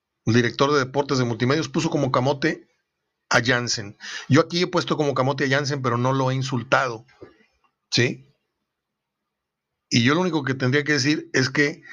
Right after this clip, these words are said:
si hay una persona que no merece ganar lo que está ganando en el equipo y que no merece ganar el puesto que tiene, si hay una persona a nivel local que no merece estar en, en el puesto que, que tiene,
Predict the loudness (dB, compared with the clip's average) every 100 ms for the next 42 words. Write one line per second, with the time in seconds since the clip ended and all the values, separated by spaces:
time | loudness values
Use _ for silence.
0 | -8 2 4 4 2 -2 -2 0 2 0
1 | 0 -6 -14 _ _ _ _ _ _ _
2 | _ _ _ _ _ _ _ _ 4 6
3 | 4 4 2 0 0 2 2 0 -4 -18
4 | _ _ _ 2 4 4 2 2 2 0
5 | 0 -2 -2 -2 0 2 2 2 2 4
6 | 2 2 0 2 4 2 0 0 0 2
7 | -2 0 2 2 0 -6 -14 -10 0 2
8 | 2 2 0 0 2 2 -2 -8 -2 0
9 | 2 2 2 0 -2 -4 0 0 0 -4
10 | 0 2 2 2 2 0 -4 -6 _ -20
11 | -20 _ _ _ -2 0 4 2 2 -4
12 | -4 -4 0 2 2 0 -4 -4 -2 -2
13 | 2 2 2 -2